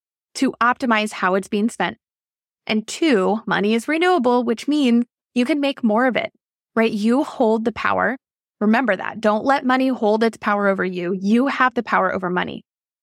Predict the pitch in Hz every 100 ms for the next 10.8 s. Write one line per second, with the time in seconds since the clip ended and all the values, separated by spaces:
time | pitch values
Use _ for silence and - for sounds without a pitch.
0 | _ _ _ _ - - 233 240 294 302
1 | 226 233 247 214 220 226 190 185 190 202
2 | 226 269 285 269 240 226 220 190 226 269
3 | 294 330 226 196 202 214 - 196 247 311
4 | 262 214 208 214 247 - - 196 190 220
5 | 240 233 233 233 220 226 320 - 247 208
6 | 196 175 - 185 - _ _ _ _ _
7 | 220 196 202 233 - 285 285 285 - 277
8 | 262 240 247 285 262 233 233 269 190 190
9 | 226 - - 240 214 240 214 254 214 -
10 | 247 226 247 233 202 196 202 220